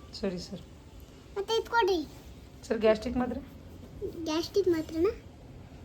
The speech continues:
Speaker 2: ನಿಮ್ಗೇನ್ ಗ್ಯಾಸ್ಟ್-, ಗ್ಯಾಸ್ಟ್ರಿಕ್ ಆಯ್ತಾ?
Speaker 1: ಹ್ಮ್.
Speaker 2: ಹ್ಮ್. ಮತ್ತ್ ನಮ್ಗೆ ಎಲ್ಲ ಇಲ್ಲ.
Speaker 1: ಇವಾಗ ನೆನ್ಪಿಗೆ ಬಂತು ಸರ್, ಮರ್ತೋಗ್ಬಿಟ್ಟಿತ್ತು.
Speaker 2: ನೋಡಿ ಈ ತ-, ಈ ಥರ ಮಾತ್ರೆ.
Speaker 1: ಹ್ಮ್.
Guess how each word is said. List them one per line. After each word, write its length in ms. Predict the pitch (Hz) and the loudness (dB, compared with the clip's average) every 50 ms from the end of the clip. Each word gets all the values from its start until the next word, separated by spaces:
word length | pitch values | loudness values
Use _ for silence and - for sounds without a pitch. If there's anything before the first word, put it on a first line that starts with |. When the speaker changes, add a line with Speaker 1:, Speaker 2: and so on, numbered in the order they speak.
| - - - | -2 6 10
Speaker 2:
ನಿಮ್ಗೇನ್ 380 | 403 415 427 480 539 539 508 440 | 12 12 12 12 10 8 8 8
ಗ್ಯಾಸ್ಟ್-, 680 | 440 440 453 453 - - - - - - - - 330 | 8 8 8 6 0 -6 -16 -16 -16 -10 -4 0 4
ಗ್ಯಾಸ್ಟ್ರಿಕ್ 420 | 381 415 466 453 453 494 494 440 | 6 6 6 6 6 6 6 8
ಆಯ್ತಾ? 320 | 415 370 339 339 311 311 311 | 6 6 6 4 4 2 0
Speaker 1:
ಹ್ಮ್. 800 | 311 320 - - - 247 247 254 262 262 254 233 214 202 196 | 0 -2 -4 0 4 6 6 6 6 6 6 6 6 6 4
Speaker 2:
ಹ್ಮ್. 1000 | 190 - - - - - - 392 381 359 349 349 349 349 349 349 349 349 339 339 349 - - - - - - - - - - - - - - - - - - - - - - - - - - - - - - - | 0 -4 -10 -16 -14 -6 -2 0 2 4 4 6 6 6 6 6 6 6 4 4 2 0 -6 -12 -18 -18 -16 -16 -16 -16 -16 -18 -18 -18 -18 -18 -18 -16 -16 -16 -16 -16 -16 -16 -16 -16 -16 -16 -16 -6 0 0
ಮತ್ತ್ 240 | 453 453 480 466 453 | 2 6 8 10 12
ನಮ್ಗೆ 160 | 453 440 453 | 12 12 12
ಎಲ್ಲ 300 | 453 466 480 480 480 480 480 480 480 | 10 12 12 12 12 12 12 10 10
ಇಲ್ಲ. 400 | 466 480 480 466 427 339 302 302 311 - - - - - 220 | 10 10 10 10 8 6 4 0 -4 -8 -14 -6 -2 0 2
Speaker 1:
ಇವಾಗ 340 | 220 214 233 233 233 233 233 | 4 6 8 8 8 8 6
ನೆನ್ಪಿಗೆ 480 | 226 220 214 202 202 202 226 214 190 208 | 6 6 6 4 4 2 2 2 4 4
ಬಂತು 200 | 208 202 208 202 | 4 4 4 2
ಸರ್, 140 | - 202 | 2 2
ಮರ್ತೋಗ್ಬಿಟ್ಟಿತ್ತು. 760 | 190 185 180 175 - - 196 196 196 196 180 196 190 - - 190 - - - - - - - - - - - - - - - - - - - - - - - - - - - - - - - - - - - - - - - - - - - - 339 330 | 2 2 0 0 2 2 2 2 2 2 0 -2 -2 -2 -4 -6 -6 -8 -12 -12 -10 -10 -10 -10 -10 -12 -14 -16 -16 -16 -16 -16 -16 -16 -14 -14 -14 -14 -14 -14 -14 -14 -16 -16 -16 -16 -16 -16 -16 -16 -16 -16 -16 -14 -14 -14 -14 -2 2 4 4 6
Speaker 2:
ನೋಡಿ 180 | 311 311 311 | 4 4 2
ಈ 120 | 330 320 311 | 2 0 0
ತ-, 300 | - 330 - - - - | -4 -8 -10 -6 -2 -2
ಈ 80 | 370 | 2
ಥರ 160 | 330 392 392 370 | 4 4 4 6
ಮಾತ್ರೆ. 340 | 349 339 311 302 - 311 277 | 4 2 0 -2 -6 -10 -12
Speaker 1:
ಹ್ಮ್. 440 | - - - - 233 202 190 170 | -12 -14 -6 -2 0 0 0 0